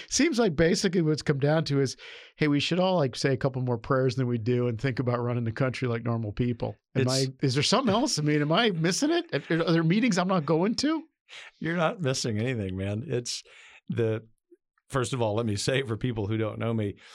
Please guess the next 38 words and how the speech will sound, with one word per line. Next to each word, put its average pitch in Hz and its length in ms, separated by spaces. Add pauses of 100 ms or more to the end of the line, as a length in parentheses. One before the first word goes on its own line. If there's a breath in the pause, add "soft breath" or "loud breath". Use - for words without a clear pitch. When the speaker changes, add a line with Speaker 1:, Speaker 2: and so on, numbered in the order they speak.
(340 loud breath)
Speaker 2:
I 123 100
not 135 180
only 113 320
am 110 160
comfortable 117 500
with 101 160
criticism, 101 640 (100)
I 123 60
rather 120 340
like 117 220
it. 87 120 (140)
I'm 117 140
a 101 40
competitive 113 560
guy, 107 360
but 107 180
I'm 107 80
also 110 300
a 101 60
guy 104 240
leading 107 480 (300 loud breath)
the 107 120
mothership 110 480
of 104 100
the 101 60
conservative 98 560
movement, 113 360
and 101 80
we 113 140
know 101 220
that 95 80
we 110 160
always 98 240
have 104 160
to 95 80
be 92 80
better. 113 320
But 101 180